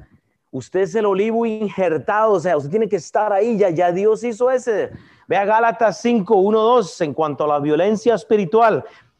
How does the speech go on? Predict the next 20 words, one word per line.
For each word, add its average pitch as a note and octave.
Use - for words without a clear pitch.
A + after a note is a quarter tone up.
Gálatas G3+
cinco, A3+
uno, G#3
dos G#3
dice, G3
dice, F3
este, C#3
Pablo, A3
"Estad E3+
firmes, C4
pues, A#3
en A#3
la A3+
libertad A3
con A#3+
que G#3
Cristo A#3
nos G#3+
hizo A#3
libres B3+